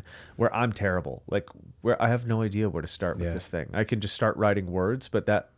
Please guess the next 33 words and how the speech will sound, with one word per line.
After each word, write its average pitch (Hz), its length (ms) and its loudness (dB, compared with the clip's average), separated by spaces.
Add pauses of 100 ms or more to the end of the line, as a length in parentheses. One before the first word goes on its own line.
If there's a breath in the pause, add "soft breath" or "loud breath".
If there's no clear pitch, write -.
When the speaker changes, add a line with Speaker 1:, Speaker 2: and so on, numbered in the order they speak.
(400)
Speaker 1:
didn't 117 200 0
help. 123 260 2
And 101 120 2
so 104 320 4 (360 soft breath)
me 131 120 4
and 131 80 2
Keegan 143 300 2
sat 110 240 4
down 127 340 2
and 101 140 0
it 107 60 2
was 98 140 0
just 98 160 -4
like, 104 300 4 (540)
"Well, 127 120 2
let's 143 160 2
just - 280 -4
have 120 200 2
a 117 40 0
conversation 117 640 -2
about 85 220 0
it 73 40 -6
and 71 100 -10
see - 140 -6
where 85 160 -4
it 71 80 -10
goes." 73 400 -4 (400)
And 120 120 4
that's 147 160 4
kinda 156 180 -2
how 113 120 0
we 95 80 -2
started. 131 420 -2